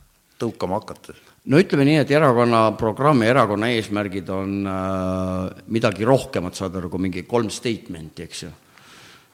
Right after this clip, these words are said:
Speaker 2: Et, äh, need asjad,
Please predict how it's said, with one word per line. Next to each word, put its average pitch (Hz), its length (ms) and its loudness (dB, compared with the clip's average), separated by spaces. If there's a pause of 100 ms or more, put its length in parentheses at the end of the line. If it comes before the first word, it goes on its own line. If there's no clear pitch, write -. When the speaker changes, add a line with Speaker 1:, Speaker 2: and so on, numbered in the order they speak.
(100)
Speaker 2:
Et, 90 840 -8
äh, 98 380 -2 (400)
need 147 260 4
asjad, 143 240 2